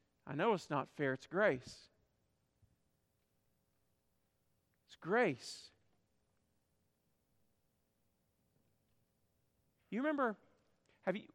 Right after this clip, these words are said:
is, did you ever learn the, the, this evangelism method with, um,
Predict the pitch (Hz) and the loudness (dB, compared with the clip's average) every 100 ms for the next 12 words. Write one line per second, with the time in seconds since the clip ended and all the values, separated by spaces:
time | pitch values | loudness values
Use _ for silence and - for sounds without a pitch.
0 | - 214 214 - 185 233 403 339 226 196 | 2 2 2 -10 -6 0 2 4 6 6
1 | 214 226 220 - - _ _ _ _ _ | 6 4 -2 -10 -20 _ _ _ _ _
2 | - 160 147 - 156 143 131 123 - _ | -8 0 2 2 0 2 2 -2 -14 _
3 | _ 185 190 147 180 214 208 208 220 214 | _ -2 0 2 6 6 4 6 6 6
4 | 202 196 208 - 214 202 - _ _ _ | 4 8 6 8 2 2 -8 _ _ _
5 | _ _ _ - 175 165 180 151 147 135 | _ _ _ 6 6 6 -2 0 -2 -4